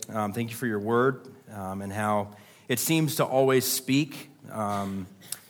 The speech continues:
speak to, uh, where, uh, we need to, to hear, um, speak to things that are, are pressing, um, things that, that seem relevant to us.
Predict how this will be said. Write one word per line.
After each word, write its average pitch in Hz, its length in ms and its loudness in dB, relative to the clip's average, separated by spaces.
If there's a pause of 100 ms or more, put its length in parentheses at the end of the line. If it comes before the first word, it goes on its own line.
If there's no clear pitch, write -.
speak 143 480 -2
to, 151 580 0 (360)
uh, 104 280 2
where, 120 600 4 (260)
uh, 107 240 -2
we 113 140 0
need 117 320 0
to, 104 240 -2
to - 160 -12
hear, 117 420 0 (560)
um, 98 240 -6
speak 117 440 -4
to 117 480 0
things 117 480 -2
that 113 120 2
are, 107 300 2 (640)
are 127 100 -4
pressing, 156 760 2 (160)
um, 107 260 -2
things 117 320 0
that, 107 240 -2
that 110 100 -6
seem 107 340 -2
relevant 131 460 4
to 139 200 -2
us. 131 400 -2